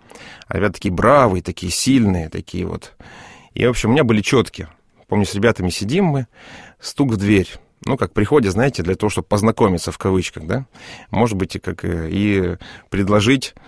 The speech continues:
внести какую-то лепту финансовую, так сказать, в, в, в, в общее дело, да? И вот я, помню, сижу на кровати, ну, я в шутку взял чётки,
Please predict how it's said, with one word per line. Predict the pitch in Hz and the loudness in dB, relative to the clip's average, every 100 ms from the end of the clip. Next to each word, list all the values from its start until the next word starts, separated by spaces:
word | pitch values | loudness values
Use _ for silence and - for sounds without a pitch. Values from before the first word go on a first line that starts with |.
| - - | -14 -2
внести | 92 - - | 0 0 0
какую-то | 101 - 107 110 | 0 0 0 4
лепту | 113 120 - | 4 2 -2
финансовую, | - 110 107 98 92 92 90 | 0 4 4 2 0 -2 -2
так | 85 - | -4 -8
сказать, | - 90 90 | -6 -8 -8
в, | 82 90 92 85 82 80 78 - - - _ | -6 -4 -2 -4 -8 -12 -18 -20 -20 -20 _
в, | 85 87 | -10 -8
в, | 82 78 80 78 - 85 101 98 | -10 -12 -16 -20 -16 -2 -2 0
в | 107 110 | 2 4
общее | - 120 113 | 2 2 2
дело, | 104 82 78 | 2 0 -4
да? | 107 123 _ - - - - | -6 -6 _ -20 -20 -20 -8
И | 95 | -4
вот | 95 | -4
я, | 95 | -2
помню, | 92 | -2
сижу | - 101 95 | 0 2 2
на | 87 | 2
кровати, | 98 147 190 - 117 95 - | 2 2 2 -2 -6 -8 -4
ну, | 170 | 0
я | 120 | 0
в | |
шутку | - 131 - | -2 -4 -6
взял | 80 76 82 101 92 | -8 -6 -2 0 0
чётки, | - 160 - 127 | 0 -2 -2 -8